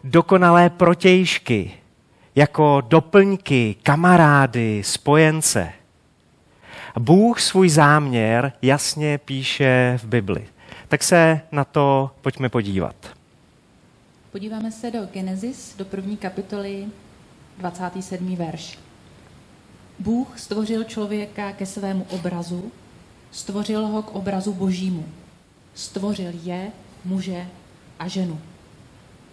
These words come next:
Speaker 2: Tenhle verš jsme většina z nás četli, a se nebojím říct, třeba padesátkrát v životě, možná i víckrát, nebo slyšeli.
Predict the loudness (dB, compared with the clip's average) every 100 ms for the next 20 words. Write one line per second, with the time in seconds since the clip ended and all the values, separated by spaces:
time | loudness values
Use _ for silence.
0 | _ _ _ _ _ _ _ _ _ _
1 | _ _ -8 -6 -4 -4 -4 -6 -8 -10
2 | -8 -8 -8 -8 -10 -12 -18 -20 _ _
3 | -20 -20 -20 -20 -14 -12 -8 -8 -8 -8
4 | -10 -10 -14 -18 -14 -14 -10 -10 -8 -8
5 | -10 -14 -20 _ -20 -20 -20 -20 -18 -16
6 | -14 -10 -10 -10 -12 -18 -16 -12 -12 -12
7 | -16 -20 -20 _ -12 -10 -8 -10 -12 -12
8 | -12 -12 -14 -12 -12 -12 -16 -16 -12 -12
9 | -12 -16 -20 -18 -16 -16 -14 -14 -12 -12
10 | -12 -14